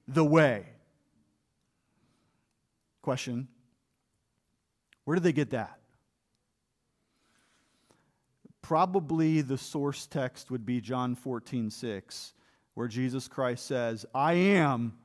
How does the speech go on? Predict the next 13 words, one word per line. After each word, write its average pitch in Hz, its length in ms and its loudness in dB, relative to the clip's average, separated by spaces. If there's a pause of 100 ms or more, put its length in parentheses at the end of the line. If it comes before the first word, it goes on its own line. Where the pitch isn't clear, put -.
the 156 160 4
way 120 580 4 (600)
and 165 240 4
the 151 140 4
truth 151 640 2 (580)
and 160 220 2
the 160 80 6
life." 147 460 4
And 135 120 -2
by 139 140 2
the 143 120 2
way, 131 260 2 (240)
definitive 160 680 2